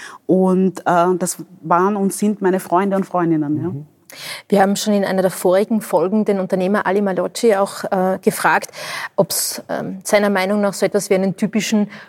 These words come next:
Speaker 3: Österreicher oder eine Österreicherin gibt. Jetzt, so
Speaker 1: <laughs>
Speaker 3: gibt's dieses Klischee oder ist das nur ein Mythos?
Speaker 1: Na, also ich, ich würd nicht sagen,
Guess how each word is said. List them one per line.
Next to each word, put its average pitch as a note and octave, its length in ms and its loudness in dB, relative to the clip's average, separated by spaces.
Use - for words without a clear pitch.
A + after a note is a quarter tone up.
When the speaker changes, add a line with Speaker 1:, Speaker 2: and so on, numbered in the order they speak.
Speaker 3:
Österreicher F3+ 720 2
oder F3+ 120 2
eine F3 160 0
Österreicherin F3 760 0
gibt. E3+ 300 0
Jetzt, G3 260 0
so G3 100 2
Speaker 1:
<laughs> - 0 -
Speaker 3:
gibt's - 300 -6
dieses - 360 -2
Klischee E3+ 580 0
oder A3+ 120 2
ist - 200 -4
das G3 120 0
nur F3+ 120 0
ein F3 120 2
Mythos? E3 540 -2
Speaker 1:
Na, G3+ 460 4
also F#3 220 -2
ich, F#3 300 -4
ich E3+ 200 -2
würd G3+ 180 0
nicht A3+ 160 2
sagen, A#3 160 0